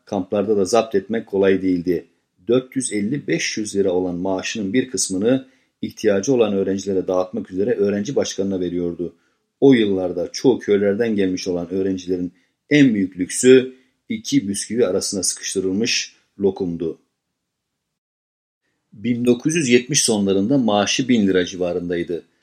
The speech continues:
Sadece vaizlik maaşını alan Gülen, ders başına on lira olan ek ücreti ve on yedi buçuk lira olan gece gündüz nöbeti parasını almıyordu. Oysa günde on saat derse giriyordu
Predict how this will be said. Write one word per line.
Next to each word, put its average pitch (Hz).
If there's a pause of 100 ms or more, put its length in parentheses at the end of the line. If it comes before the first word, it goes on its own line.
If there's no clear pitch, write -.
(140)
Sadece 104
vaizlik 101
maaşını 98
alan 90
Gülen, 110 (220)
ders 110
başına 98
on 107
lira 98
olan 92
ek 110
ücreti 95 (300)
ve 95
on 120
yedi 98
buçuk -
lira 95
olan 90
gece 95
gündüz 98
nöbeti 92
parasını 95
almıyordu. 87 (300)
Oysa 101
günde 92
on 110
saat 92
derse 95
giriyordu 113